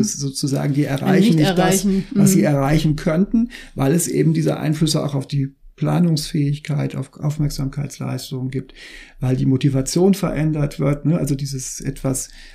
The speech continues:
Speaker 1: abgedroschene Klischee vom Kiffer, dem alles egal ist, ist halt nicht völlig falsch. Also wir wissen, dass die Mot-, An-, Motivations-, äh, Bildung,
Speaker 2: Oder die
Speaker 1: Initiativbildung
Speaker 2: Antriebsfähigkeit vielleicht.
Speaker 1: beeinflusst
Speaker 2: Mhm.
Speaker 1: wird. Und es verändert ja auch etwas in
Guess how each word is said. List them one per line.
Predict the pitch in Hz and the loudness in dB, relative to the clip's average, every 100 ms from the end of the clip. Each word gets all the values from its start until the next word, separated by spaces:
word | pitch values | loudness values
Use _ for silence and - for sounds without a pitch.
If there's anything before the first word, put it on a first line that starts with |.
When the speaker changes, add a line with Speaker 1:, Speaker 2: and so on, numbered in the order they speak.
| - | -14
Speaker 1:
abgedroschene | - 139 147 147 143 139 135 131 | -10 -6 -6 -4 -2 0 0 0
Klischee | - 131 - 170 | -2 -2 0 2
vom | 170 151 143 143 - | 2 2 2 0 -4
Kiffer, | - 175 156 139 | -4 -2 -2 0
dem | 147 139 | 0 0
alles | 139 147 | 0 -2
egal | - 131 135 156 | -4 -4 -2 0
ist, | 165 - - - - | 0 -2 -12 -18 -6
ist | 147 - | -4 -2
halt | 147 | 2
nicht | 147 147 | 2 2
völlig | - 160 135 - | 0 4 4 2
falsch. | 127 110 110 147 - | -6 -10 -12 -12 -8
Also | 135 135 131 131 | -4 -2 -2 -2
wir | 127 | -2
wissen, | 147 - 165 | -2 0 0
dass | 135 - | -2 -2
die | 135 | -4
Mot-, | 131 - | -4 -2
An-, | 139 - | -4 -2
Motivations-, | 143 131 131 131 139 143 151 - - - - | -4 -2 -4 -4 0 0 -2 -6 -12 -12 -6
äh, | 131 127 - - - | -4 -4 -8 -16 -4
Bildung, | 139 160 170 147 139 135 | 2 4 4 2 0 2
Speaker 2:
Oder | |
die | 135 | 2
Speaker 1:
Initiativbildung | 190 143 190 202 208 180 151 151 180 131 | 4 4 4 4 4 4 2 4 4 2
Speaker 2:
Antriebsfähigkeit | 175 175 - | 0 -2 -6
vielleicht. | 190 185 202 - - - - | -10 -8 -10 -14 -20 -10 -8
Speaker 1:
beeinflusst | - 127 135 127 120 196 | -6 -4 -4 -4 0 2
Speaker 2:
Mhm. | |
Speaker 1:
wird. | 190 190 - - - - - - | 4 0 -4 -14 -16 -16 -18 -6
Und | - 143 139 - - - - - _ | 4 6 6 -2 -18 -18 -18 -18 _
es | 147 | 0
verändert | - 156 170 190 175 | 2 4 6 4 2
ja | 147 | 0
auch | 147 | 0
etwas | - 156 139 | 0 0 0
in | 151 | 0